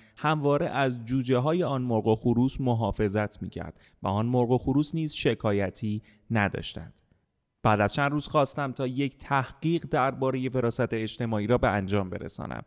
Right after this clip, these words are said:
تا ببینم اگر سگ را در مزرعهٔ دیگر با مرغ و خروس‌های دیگر بگذارم چه اتفاقی می‌افتد. سگ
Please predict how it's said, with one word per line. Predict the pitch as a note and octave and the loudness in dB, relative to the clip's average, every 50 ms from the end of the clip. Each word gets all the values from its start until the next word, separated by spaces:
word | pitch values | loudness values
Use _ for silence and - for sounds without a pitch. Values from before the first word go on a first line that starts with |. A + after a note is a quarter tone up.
| - - - - - | -18 -20 -20 -10 -2
تا | - D#3+ D3+ | 2 2 2
ببینم | C#3+ E3 D#3+ E3+ E3 D#3+ D3+ D3 | 2 2 -2 -2 -2 -2 -2 -2
اگر | - A#2+ D3 C#3+ C#3+ C#3 | -2 -2 0 2 2 2
سگ | - - - C3+ C3 A#2 | 2 2 2 2 2 2
را | B2 B2 | 2 2
در | A#2 A#2+ A#2 A#2 | 2 2 2 2
مزرعهٔ | A#2+ A#2 A2+ A2 A#2 A2+ A2 A#2 A#2+ B2+ C3 | 2 0 -2 -2 -2 -2 -2 0 -2 -2 -4
دیگر | A#2+ A2+ A2+ G#2+ G2 B2 B2 B2 G#2+ - - - - - - - - - | -2 -2 -4 -2 0 0 -2 -2 -2 -6 -10 -14 -16 -18 -20 -10 0 4
با | C3 C3 B2+ | 4 4 6
مرغ | B2+ B2+ B2+ B2+ A#2+ | 6 4 2 2 2
و | B2 | 0
خروس‌های | A#2 - C#3+ B2 B2 A2+ - C3+ C#3 C#3+ C#3 C3+ | -2 -2 -2 -2 -4 -4 -4 -4 -4 -4 -4 -4
دیگر | B2+ B2+ B2+ C3+ C3 B2 C#3+ D3+ D3 | -6 -6 -6 -6 -2 0 2 2 2
بگذارم | B2 A#2 A2 G#2 G#2 G#2+ G#2 G#2+ A2+ A#2+ B2+ | 0 -2 -4 -2 0 0 2 2 0 0 -2
چه | - - - C3 | -4 0 0 2
اتفاقی | G#2+ G2 - - G2+ - G#2+ G2 - F#2+ F#2 | 2 0 0 -4 -4 0 0 0 0 -2 -4
می‌افتد. | F2 F#2 F#2+ F2 - - - - - - - - _ _ _ _ _ _ _ _ _ _ _ _ _ _ _ _ _ _ _ _ _ _ | -4 -4 -4 -6 -6 -8 -8 -10 -12 -12 -14 -20 _ _ _ _ _ _ _ _ _ _ _ _ _ _ _ _ _ _ _ _ _ _
سگ | - - - C3+ C3 C#3+ | -4 0 0 2 2 0